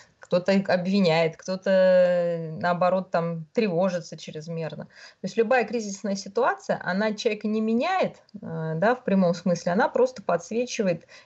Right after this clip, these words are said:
те качества, которые в спокойной жизни не всегда видны.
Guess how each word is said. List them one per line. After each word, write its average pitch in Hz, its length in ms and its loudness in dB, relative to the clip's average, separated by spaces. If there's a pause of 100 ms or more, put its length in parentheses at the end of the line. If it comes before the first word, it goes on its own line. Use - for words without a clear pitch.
(120)
те 190 120 -2
качества, 233 480 0
которые 175 560 -2
в - 80 -18
спокойной 185 540 -2
жизни 214 280 -2
не 165 140 -2
всегда 180 400 0
видны. 170 420 -2